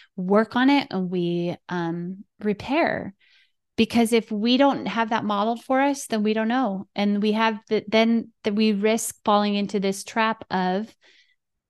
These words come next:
being that person that denies that they ever did anything wrong and can't say sorry and doesn't know how to apologize.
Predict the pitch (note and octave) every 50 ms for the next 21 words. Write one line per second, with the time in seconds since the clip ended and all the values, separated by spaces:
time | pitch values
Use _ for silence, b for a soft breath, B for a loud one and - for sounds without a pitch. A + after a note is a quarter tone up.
0 | _ _ _ - A3 A3 A#3 A#3+ A#3+ A#3 A3+ G#3+ G3+ - - - - A#3+ C#4+ D4+
1 | - - - G#3+ G3+ G3+ G3+ G#3 G3 G3+ G3 G3 - G#3 - A3 G#3 G3+ G3+ G3
2 | F#3 F3 F3 F3 F3+ F#3+ G#3 G3+ - - G#3 G#3+ - - F3+ F3+ F#3+ F#3+ F#3+ G3+
3 | G3 F#3+ F3+ E3+ F3+ F#3+ G3 A3+ G#3+ G#3 G#3 A3+ B3+ C4 G#3 G3 F#3+ - - F#3+
4 | G3 F#3+ - - - A3 G3+ F#3+ - - - - - G3+ G3 G3 G3 - - G3+
5 | G#3+ B3 B3+ G#3 F3 E3 E3 - - G3+ F#3+ G3 G#3+ G3+ G#3 G3+ G#3+ F#3 G3 G3+
6 | F#3+ G3+ G3 G3+ F#3+ F#3 F#3 - - G3+ G#3+ A#3 A#3+ G3+ - E3+ E3+ E3+ E3+ F3
7 | -